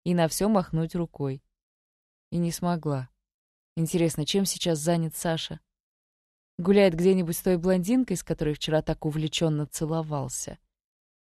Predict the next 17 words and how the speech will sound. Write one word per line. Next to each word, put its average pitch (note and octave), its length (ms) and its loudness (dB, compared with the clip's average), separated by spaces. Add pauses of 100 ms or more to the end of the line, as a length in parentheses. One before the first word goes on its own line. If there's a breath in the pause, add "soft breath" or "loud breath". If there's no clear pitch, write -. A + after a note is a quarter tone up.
(100)
Может, D#3+ 240 0
даже D3+ 240 2
идёт D#3 240 2
по D#3 120 2
набережной, D3+ 600 -2
и D#3 160 -10
ему C#3+ 220 -2
хорошо D#3 420 -2
и E3+ 80 2
весело? E3+ 480 -2 (800)
А F3+ 120 4
Катя A#3+ 320 2
сидит F3+ 320 0
здесь, D#3 440 2
как - 200 -4
угрюмая F3 480 2
сова, D3+ 600 0